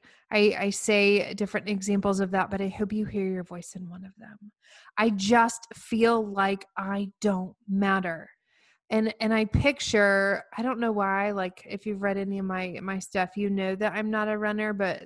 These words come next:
the imagery of running speaks volumes to me. I also love spring, but we're not gonna go there today. <laughs> Um, probably 'cause it's just fall. Anyways, um, the imagery of running. Now listen,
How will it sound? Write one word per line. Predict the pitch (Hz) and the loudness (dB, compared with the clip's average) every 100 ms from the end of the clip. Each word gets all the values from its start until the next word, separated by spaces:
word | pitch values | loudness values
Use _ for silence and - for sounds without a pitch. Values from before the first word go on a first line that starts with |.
| 190 | -10
the | 196 - | -10 -6
imagery | 196 196 190 208 208 190 | -6 -6 -4 -4 -4 -6
of | 185 - _ _ _ _ _ | -10 -16 _ _ _ _ _
running | 214 196 190 196 196 | -2 2 2 0 -2
speaks | 196 - 202 202 | -4 -4 -6 -4
volumes | 190 180 180 185 190 208 - - | -6 -2 -2 -2 -4 -6 -8 -8
to | |
me. | 214 214 | -6 -6
I | 220 | -6
also | 220 - | -8 -6
love | 214 202 - | -6 -6 -8
spring, | - 226 208 202 | -8 -6 -4 -4
but | 247 | -6
we're | 269 | -6
not | 339 330 | -8 -10
gonna | 208 196 | -10 -10
go | 214 220 | -10 -12
there | 226 | -14
today. | - 208 202 208 _ _ 208 - | -12 -12 -12 -14 _ _ -20 0
<laughs> | 269 - 208 - 254 277 269 277 254 - | 0 0 -4 -6 -12 -12 -12 -16 -16 -2
Um, | 233 208 185 185 | 2 2 0 -4
probably | 196 180 | -4 -4
'cause | 185 190 | -6 -8
it's | 180 - | -10 -12
just | 196 - | -16 -6
fall. | 160 113 190 _ 233 | -4 -4 -6 _ -8
Anyways, | 269 247 185 185 - _ _ _ _ _ | -4 -2 -4 -6 -12 _ _ _ _ _
um, | 226 220 208 190 202 202 - _ _ _ _ _ _ | -4 -4 -4 -8 -14 -18 -20 _ _ _ _ _ _
the | 240 - | -4 -2
imagery | 247 294 240 226 202 | -4 -4 -4 -2 -2
of | 196 196 | -4 -6
running. | 196 185 185 175 185 | -4 -4 -6 -10 -8
Now | 190 196 | -6 -6
listen, | 190 185 - 151 160 | -6 -8 -10 -12 -12